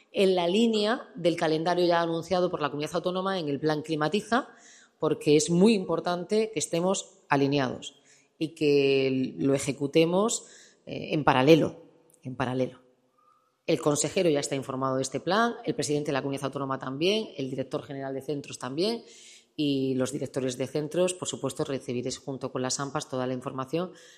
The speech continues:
para poder ajustar el calendario a las necesidades de cada centro y llevar a cabo ya las primeras actuaciones. El calendario es claro.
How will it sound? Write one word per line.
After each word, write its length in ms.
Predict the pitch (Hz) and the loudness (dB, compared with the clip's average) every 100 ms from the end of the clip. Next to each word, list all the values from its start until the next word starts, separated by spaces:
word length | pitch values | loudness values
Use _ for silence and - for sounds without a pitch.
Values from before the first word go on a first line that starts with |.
| _ - | _ -4
para 360 | 127 123 - - _ | -2 -2 -6 -20 _
poder 420 | 143 139 160 160 - | 0 4 4 2 -4
ajustar 440 | 147 147 - 151 | -6 -8 -6 -4
el 100 | 147 | -2
calendario 720 | 160 151 151 175 185 214 220 - - _ | -2 -2 0 0 4 2 0 -8 -20 _
a 80 | 151 | -2
las 220 | 147 143 | -2 0
necesidades 580 | 147 143 143 147 151 151 | -4 -4 -2 -2 -2 -2
de 100 | 143 | -4
cada 240 | 143 139 139 | -4 -4 -4
centro 340 | 190 214 220 | -6 -4 -2
y 20 | |
llevar 200 | 190 156 | -2 -2
a 60 | 156 | 0
cabo 220 | 160 156 | 0 2
ya 100 | 151 | 2
las 120 | 170 | 0
primeras 360 | 160 147 143 147 | -2 -4 -4 -6
actuaciones. 640 | - 127 - 117 95 - _ _ - _ - - - - | -8 -10 -10 -12 -12 -18 _ _ -20 _ -20 -20 -8 -2
El 120 | 185 | 6
calendario 420 | 190 190 202 202 | 8 8 6 6
es 140 | 196 | 4
claro. 380 | - 151 - - | 2 -2 -2 -8